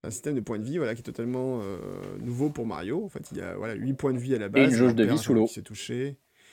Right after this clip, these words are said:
Speaker 1: Et une jauge de vie sous l'eau. Alors, il y a, il y a un petit trick, c'est qu'en fait, une fois qu'on ressort de l'eau,
Speaker 2: Ouais.
Speaker 1: on regagne toute son énergie, en fait.
Speaker 2: Bah
Speaker 1: C'est
Speaker 2: oui,
Speaker 1: quelque
Speaker 2: parce,
Speaker 1: chose qui
Speaker 2: bah,
Speaker 1: ont changé par la
Speaker 2: bah
Speaker 1: suite.
Speaker 2: oui, c'était une connerie, mais en fait, c'est juste,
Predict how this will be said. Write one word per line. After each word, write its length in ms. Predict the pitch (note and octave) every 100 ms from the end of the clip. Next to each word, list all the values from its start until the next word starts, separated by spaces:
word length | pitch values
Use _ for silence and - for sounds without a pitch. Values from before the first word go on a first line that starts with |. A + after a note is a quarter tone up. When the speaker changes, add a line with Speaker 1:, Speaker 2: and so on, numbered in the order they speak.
| - -
Speaker 1:
Et 80 |
une 60 | C3
jauge 180 | A#2+ A#2+
de 100 | A#2+
vie 120 | A2
sous 120 | A#2+
l'eau. 120 | B2
Alors, 120 | C3 G#2
il 40 |
y 20 |
a, 40 | A#2
il 20 |
y 40 |
a 40 | A2+
un 100 | A2+
petit 160 | B2
trick, 240 | - D#3+ D#3
c'est 120 | -
qu'en 120 | G#2
fait, 160 | A#2+ B2
une 80 |
fois 140 | A2+ -
qu'on 80 | -
ressort 320 | B2 - B2+
de 80 | A#2+
l'eau, 80 |
Speaker 2:
Ouais. 100 | C#3
Speaker 1:
on 40 | A#2
regagne 160 | A#2+ A#2
toute 160 | A#2+
son 100 | A2
énergie, 340 | G#2 A2+ G#2+ A2+
en 40 |
fait. 140 | A2 A#2
Speaker 2:
Bah 80 |
Speaker 1:
C'est 40 | B2
Speaker 2:
oui, 60 |
Speaker 1:
quelque 80 | G3
Speaker 2:
parce, 140 | C#3+ A#2
Speaker 1:
chose 80 | A#2+
qui 40 |
Speaker 2:
bah, 40 | A#2+
Speaker 1:
ont 40 |
changé 260 | C3 A#2 A#2+
par 140 | -
la 60 | A#2
Speaker 2:
bah 340 | A2+ A2+ A2+ A#2
Speaker 1:
suite. 80 |
Speaker 2:
oui, 100 | F#3
c'était 240 | F#3+ A#2 G#2+
une 100 | G#2
connerie, 320 | A#2+ B2 F3
mais 120 | C#3+
en 100 | A2
fait, 180 | - -
c'est 320 | - - A2
juste, 240 | G#2 B2+